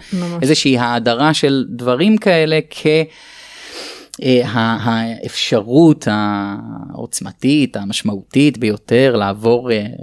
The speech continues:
Speaker 2: ריפוי ו-
Speaker 1: והרבה פעמים זה ממש לא ריפוי, זה רק יוצר עוד טראומות.
Speaker 2: מהמם.
Speaker 1: כלומר, <laughs>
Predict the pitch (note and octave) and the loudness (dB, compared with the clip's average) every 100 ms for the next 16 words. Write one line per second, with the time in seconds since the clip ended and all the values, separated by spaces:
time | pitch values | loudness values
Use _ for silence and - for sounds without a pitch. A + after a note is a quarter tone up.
0 | G1+ A#2 - - D3 C#3+ A2+ - D2 - | -14 -14 -6 2 2 2 0 -4 -14 -14
1 | - - - F3 F#3 F#3 F#3+ F#3+ F3 F3 | -16 -18 -6 -2 0 2 2 2 0 0
2 | E3+ E3+ F3+ E3 D#3+ F3+ F3 D#3 D#3 D#3 | 0 -2 -2 -4 -4 -2 -2 -2 -4 -8
3 | - E3+ - E3+ D#3+ D3+ E3 E3 D#3 A2+ | -8 -12 -8 -8 -8 -8 -6 -4 -4 -6
4 | A#2 F#3 F3 E3 D#3 - F3+ | -6 -8 -8 -10 -10 -10 -8